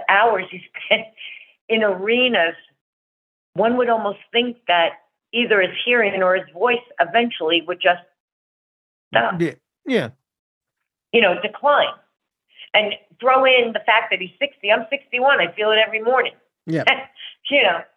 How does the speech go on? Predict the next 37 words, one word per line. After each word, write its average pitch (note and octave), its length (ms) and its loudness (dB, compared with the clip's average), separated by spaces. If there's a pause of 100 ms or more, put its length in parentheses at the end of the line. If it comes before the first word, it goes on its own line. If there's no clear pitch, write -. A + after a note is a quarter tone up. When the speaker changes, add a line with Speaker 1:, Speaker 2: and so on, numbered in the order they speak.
(580)
Speaker 1:
we're A3 180 -2
not, A3 240 -2
you A#3+ 80 0
know, G3 140 2
and G3 80 0
I C4+ 160 0
know D4 140 2
he's C#4+ 100 -6
a G#3+ 100 -10 (140)
fit - 240 -4
guy D#3 200 2
and D#3 120 -4
all E3 160 -2
that, A#3 320 -2
but B3 80 -6
he's A#3+ 100 -12 (120)
still C4+ 160 -4 (100)
sixty. - 960 -6
Speaker 2:
Right. A2 140 -4 (480)
Speaker 1:
You G3+ 120 -2
know, E3 140 0 (340)
so, D3+ 360 0 (600)
um, D#3+ 460 2 (480)
Speaker 2:
That's - 80 -20
why D#3 140 2
you D#3+ 100 2
Speaker 1:
I E3 40 2
Speaker 2:
listen D#3 280 0
Speaker 1:
just D3 120 0
Speaker 2:
to C#3 60 -2
the C3+ 240 -2
beginning C#3+ 400 -2
of B2 140 -4
God B2 240 0
Bless B2+ 240 -2
This - 260 -6
Mess. - 520 -4